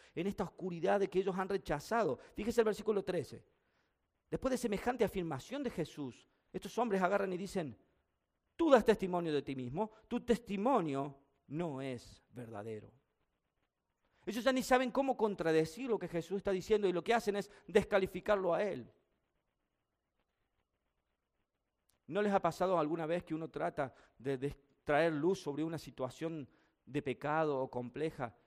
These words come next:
y la defensa de la otra persona es decirte, "Bueno, ¿qué me hablas vos a mí? ¿Qué me vas a decir si vos sos peor?". Es más fácil descalificar al que nos acusa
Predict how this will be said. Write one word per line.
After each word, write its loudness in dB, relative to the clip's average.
y -2
la 0
defensa 4
de 6
la 6
otra 2
persona 0
es -2
decirte, -2
"Bueno, 0
¿qué 2
me 2
hablas 2
vos 0
a 0
mí? -6
¿Qué -6
me -6
vas -4
a -2
decir 0
si -10
vos -6
sos -12
peor?". -8
Es 4
más 2
fácil 2
descalificar 4
al 4
que 0
nos -2
acusa -2